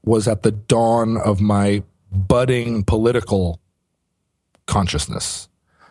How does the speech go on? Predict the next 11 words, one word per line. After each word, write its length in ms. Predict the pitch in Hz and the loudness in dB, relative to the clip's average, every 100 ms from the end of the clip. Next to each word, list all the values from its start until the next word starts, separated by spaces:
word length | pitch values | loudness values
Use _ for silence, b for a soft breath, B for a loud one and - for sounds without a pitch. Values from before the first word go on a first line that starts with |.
| b b b | b b b
which 340 | 117 120 - | 0 0 0
was 140 | 127 120 | 0 2
on 140 | 117 | 0
a 80 | 110 | 0
separate 600 | - - 165 - 131 - | 0 0 0 0 -2 -2
track 720 | - - 147 78 76 90 - - _ _ _ | -4 0 0 0 -6 -10 -16 -20 _ _ _
from 540 | - - 120 107 104 107 _ _ _ _ _ _ - | -10 0 0 2 -2 -4 _ _ _ _ _ _ 0
my, 400 | 104 101 98 95 _ _ - | 0 2 -2 -4 _ _ -4
uh, 300 | 104 98 98 - | 0 2 0 -2
from 220 | - 107 | 0 2
my 280 | 101 98 | 2 0